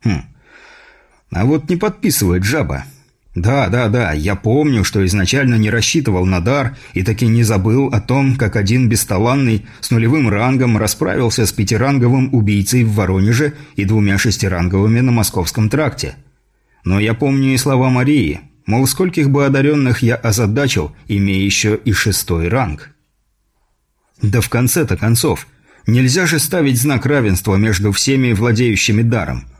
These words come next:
Я ведь теперь точно знаю, что они используют усредненные плетения и узоры, которые мне вполне по силам изменить благодаря индивидуальному подходу, серьезно улучшив их свойства.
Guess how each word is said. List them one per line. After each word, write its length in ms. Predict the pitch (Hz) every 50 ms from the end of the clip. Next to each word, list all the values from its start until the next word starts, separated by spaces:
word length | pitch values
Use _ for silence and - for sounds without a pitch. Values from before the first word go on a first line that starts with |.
| _ _ _ _
Я 180 | - 85 92 101
ведь 160 | 107 107 98
теперь 320 | - 120 101 107 127 117 120
точно 400 | - 175 165 - - 135 110 101
знаю, 340 | 95 98 101 90 82 85
что 220 | 85 - - 104 98
они 200 | 95 101 101 104
используют 560 | 101 - - 120 117 104 104 120 117 110 - - - - -
усредненные 760 | 104 101 - - 120 120 127 139 160 156 127 98 90 85 85
плетения 600 | 80 98 95 92 90 110 113 110 113 113 113 117
и 120 | 117 - 123
узоры, 540 | 117 123 127 123 147 165 131 85 69 69 - - - - _ _
которые 440 | - 107 104 113 107 101 104 101
мне 200 | 98 98 104 101
вполне 380 | 98 - - 110 98 107 110 104
по 160 | 95 104 92
силам 340 | - - 120 107 104 104 113 -
изменить 580 | - 110 104 107 101 92 92 98 110 - - - - - -
благодаря 560 | - 104 113 110 107 107 107 101 101 101 104 113 - -
индивидуальному 840 | 123 123 110 113 110 110 104 107 101 95 87 87 85 87 95 95
подходу, 540 | - 110 98 - - 180 165 101 - - - - - - _ _
серьезно 640 | _ - - 120 117 117 120 120 113 - 123 117 117 -
улучшив 500 | 123 113 101 98 92 - - 110 98 -
их 140 | 120 98 -
свойства. 640 | - - 147 156 143 107 - - 78 69 69 -